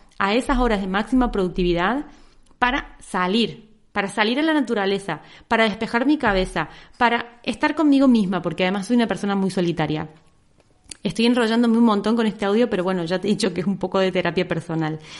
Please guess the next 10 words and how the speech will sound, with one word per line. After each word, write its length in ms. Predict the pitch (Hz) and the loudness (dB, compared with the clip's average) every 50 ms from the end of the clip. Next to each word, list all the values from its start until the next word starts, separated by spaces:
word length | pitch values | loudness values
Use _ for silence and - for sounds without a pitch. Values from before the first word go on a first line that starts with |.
| - - - - - - - | -18 -18 -18 -20 -20 -4 0
Y 120 | 269 277 | 4 4
número 280 | 294 359 427 415 381 294 | 4 4 4 2 0 0
cinco, 600 | - - 254 233 254 269 262 349 370 330 - - - | 0 0 0 2 2 2 2 2 0 0 -2 -4 -4
aprendí 800 | 226 214 208 - 208 196 196 196 208 214 269 302 349 403 - - - - _ _ - | -4 -4 -2 -2 -2 -2 -2 -2 0 2 2 2 2 0 -2 -6 -14 -20 _ _ -4
que 140 | - 214 | -2 -2
todo 800 | 220 - - - 339 359 370 359 381 427 453 466 - - - _ _ - | -2 -2 0 2 4 4 4 2 0 -2 -4 -6 -10 -16 -20 _ _ -2
puede 400 | 277 302 311 302 349 349 339 - | 0 0 2 0 -2 -4 -4 -6
esperar. 800 | - 214 185 - - 226 208 208 220 214 190 - - - - - _ _ _ _ _ - - - | -8 -8 -8 -6 -4 -2 0 2 2 0 0 -2 -6 -10 -20 -20 _ _ _ _ _ -20 -14 -6
Yo 140 | - - 311 | -4 -4 -2
soy 320 | - 392 392 359 - - | 0 0 0 0 -2 -4